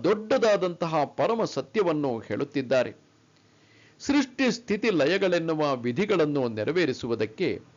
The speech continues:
ತನ್ನ ಸತ್ವಗುಣದಿಂದ ಬ್ರಹ್ಮನನ್ನು, ರಜೋಗುಣದಿಂದ ವಿಷ್ಣುವನ್ನು, ತಮೋಗುಣದಿಂದ ಶಿವ ಅಥವಾ ರುದ್ರನನ್ನು ಅಮ್ಮನವರು ಸೃಷ್ಟಿಸಿದರು. ಅವರು ಮೂವರು ತಮ್ಮ ತಮ್ಮ ವಿಧಿಗಳನ್ನು ನಿರ್ವಹಿಸುತ್ತಿದ್ದಾರೆ.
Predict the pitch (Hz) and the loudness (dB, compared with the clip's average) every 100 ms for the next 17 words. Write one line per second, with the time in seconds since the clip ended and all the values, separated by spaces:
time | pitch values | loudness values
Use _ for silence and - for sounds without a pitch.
0 | - - - 262 247 185 180 175 254 214 | -20 -6 0 2 2 0 -2 0 2 2
1 | 196 170 165 151 131 104 104 98 120 160 | 2 0 0 2 2 0 -6 -4 -2 0
2 | 190 233 240 - - _ - 233 262 277 | 0 0 -2 -6 -20 _ 0 2 4 2
3 | 220 214 180 185 165 151 123 110 - 185 | 4 2 2 0 2 0 0 -4 -8 -2
4 | 202 220 240 160 - _ _ 254 285 285 | -2 0 -2 -2 -12 _ _ 2 4 2
5 | 233 226 202 208 190 156 - - - 262 | 4 2 2 2 2 0 -4 -16 -2 2
6 | 247 156 180 214 190 139 165 226 214 175 | 2 2 0 2 4 4 2 0 0 0
7 | 165 131 - 185 202 160 139 120 110 117 | 0 -2 -2 -2 0 2 2 2 -2 -6
8 | 127 165 - 143 117 - _ - - - | -8 -8 -2 0 0 -4 _ -20 -20 -20
9 | - 277 269 208 165 175 254 254 196 170 | -4 2 4 4 4 2 2 4 4 2
10 | 151 196 240 220 185 185 170 139 139 233 | 2 0 2 0 0 0 0 0 0 2
11 | 202 165 147 127 110 110 147 151 147 139 | 2 2 2 -2 -2 -2 0 0 -2 -4
12 | - 117 127 117 | -6 0 2 2